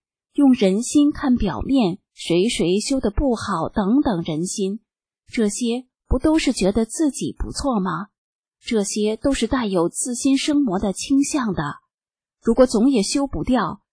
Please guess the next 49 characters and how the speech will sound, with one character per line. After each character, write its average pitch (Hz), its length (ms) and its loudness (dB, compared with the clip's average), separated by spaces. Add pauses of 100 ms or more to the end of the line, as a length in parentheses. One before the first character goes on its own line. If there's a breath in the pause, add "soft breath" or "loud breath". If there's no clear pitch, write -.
(120)
在 240 240 -2
这 247 100 -2
个 247 120 0
问 240 180 2
题 190 160 -2
上 202 340 -2
总 226 280 2
也 269 140 0
提 - 240 -6
高 269 200 -4
不 - 140 -4
上 220 240 -2
来， 180 340 -6 (260)
时 - 220 -4
间 302 180 2
久 208 240 0
了， 185 300 -2 (240)
真 233 240 0
的 185 240 0
会 226 280 0
招 254 220 -4
来 214 140 -4
干 262 280 -2
扰 247 260 -2
的。 165 260 -4 (1120)
由 202 180 4
于 202 340 -2
显 175 360 -2
示 226 200 -2
心 262 240 2
不 165 160 0
去， 180 400 -2 (300)
就 294 200 2
总 190 200 2
是 294 140 -2
喜 202 160 -4
欢 196 220 -2
说 220 260 -2
自 - 200 -6
己 202 120 -4
平 185 260 0
时 196 220 -2
在 208 220 -2
法 156 240 -6
中 233 200 0
所 175 340 -2
悟 254 180 -2
到 190 240 -2
的， - 260 -8